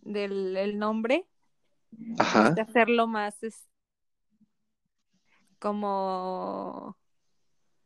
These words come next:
Speaker 1: como más dinámico, más, como si fueran letras así de graffiti.
Speaker 2: Ujú.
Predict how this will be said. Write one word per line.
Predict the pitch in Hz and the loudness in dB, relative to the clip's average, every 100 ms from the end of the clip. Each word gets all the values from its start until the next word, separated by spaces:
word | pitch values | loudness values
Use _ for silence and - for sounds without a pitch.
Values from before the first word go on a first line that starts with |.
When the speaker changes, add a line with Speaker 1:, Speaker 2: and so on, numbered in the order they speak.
| _ _ _ _ | _ _ _ _
Speaker 1:
como | - 202 208 | -4 -2 -2
más | 202 202 208 - - - - - - | -2 -2 -2 -6 -16 -18 -20 -20 -8
dinámico, | 220 233 226 202 226 247 - 254 | 0 4 6 4 2 0 0 0
más, | 220 208 220 - - - - - _ _ _ _ _ _ _ _ _ _ _ _ _ - - 214 | 0 0 -2 -6 -18 -20 -20 -20 _ _ _ _ _ _ _ _ _ _ _ _ _ -16 -12 -8
como | - 220 214 208 208 202 196 208 | -2 0 2 2 0 -2 -4 -8
si | 226 | -2
fueran | - 233 247 | 2 4 6
letras | 220 - 233 - | 4 2 -2 -2
así | 208 220 | -10 -6
de | 208 214 208 196 - - _ - | -2 -2 -2 -6 -8 -16 _ -14
graffiti. | - - 220 - - 392 _ _ _ _ _ _ _ | -12 -8 -8 -8 -16 -20 _ _ _ _ _ _ _
Speaker 2:
Ujú. | 107 101 110 190 | 2 6 8 8